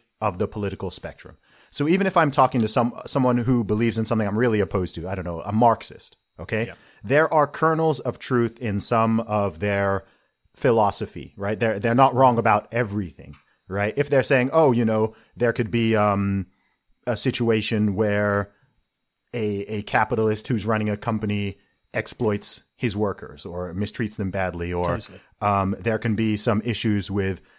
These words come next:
Speaker 1: so much money or capital, s-, you know, flowing to zero point one percent of the population whilst
Speaker 2: Mm-hmm.
Speaker 1: others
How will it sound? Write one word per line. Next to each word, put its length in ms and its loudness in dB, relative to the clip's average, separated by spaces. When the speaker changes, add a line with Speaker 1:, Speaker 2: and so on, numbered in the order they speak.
Speaker 1:
so 260 6
much 240 4
money 380 4
or 100 0
capital, 800 0
s-, 160 -10
you 80 -12
know, 180 -2
flowing 520 2
to 440 -2
zero 320 2
point 280 -4
one 200 0
percent 260 -4
of 100 -6
the 80 -2
population 580 -2
whilst 280 0
Speaker 2:
Mm-hmm. 100 -6
Speaker 1:
others 340 -4